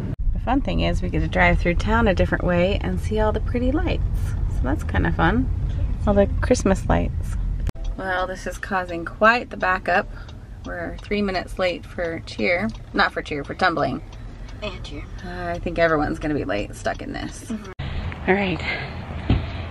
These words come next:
Speaker 1: Ashley has been at cheer and tumbling for an hour and a half now and has an hour left. I,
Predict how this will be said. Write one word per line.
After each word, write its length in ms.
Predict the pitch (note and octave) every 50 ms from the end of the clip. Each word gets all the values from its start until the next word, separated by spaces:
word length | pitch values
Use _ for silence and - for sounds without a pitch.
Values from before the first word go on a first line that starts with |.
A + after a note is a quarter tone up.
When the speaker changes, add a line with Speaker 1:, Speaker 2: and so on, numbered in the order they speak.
| - -
Speaker 1:
Ashley 300 | - F#3+ F#3 - A3+ G3
has 160 | F3 G#3 F3+ -
been 160 | G3+ G3 G3+
at 100 | - -
cheer 400 | - - C4 C4+ A#3+ B3 C#4+ - - - - - - - - - - - - - - - - - - -
and 120 | F#3+ F#3+ -
tumbling 500 | A3+ C4 A#3+ G#3 G3+ F3+ G3 A3 G#3 - - - - -
for 60 | -
an 80 | G3+ F#3+
hour 140 | F3 G3 G#3
and 80 | G#3
a 20 | G#3
half 340 | G3 G3+ G3 G3+ G3 -
now 220 | - F3+ F#3+ B3+ - - - - - - - - - - - - - - - - - - - -
and 260 | - F#3+ F#3+ F#3 F3 E3
has 220 | - - G#3+ G3
an 100 | G3 F#3
hour 300 | C3 G3 A3 A#3 A#3 A3
left. 300 | F#3 E3 G#3+ B3+ - - - - - - - - - - - - - - - - - - - - - - - - -
I, 480 | - A3+ C4+ B3 G3+ F#3 F#3+ A#3 B3